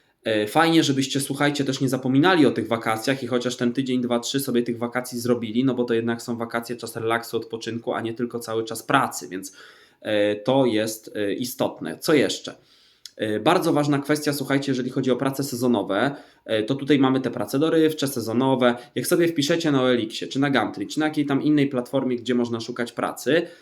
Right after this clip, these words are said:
e, to warto by było, słuchajcie, nawet kto odważniejszy, zadzwonić i zapytać, czy może nie szukają właśnie,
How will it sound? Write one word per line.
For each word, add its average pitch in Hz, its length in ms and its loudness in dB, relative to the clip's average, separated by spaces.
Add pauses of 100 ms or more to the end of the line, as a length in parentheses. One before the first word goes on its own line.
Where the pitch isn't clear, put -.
(220)
e, 120 220 6
to 190 120 2
warto 269 260 4
by 165 120 2
było, 156 180 4
słuchajcie, 151 380 0
nawet 143 260 2
kto - 180 -2
odważniejszy, 117 680 0
zadzwonić 120 600 0
i 127 100 -2
zapytać, 131 540 -2
czy 165 60 -4
może 147 180 0
nie 139 120 2
szukają 101 460 -6
właśnie, 98 400 -8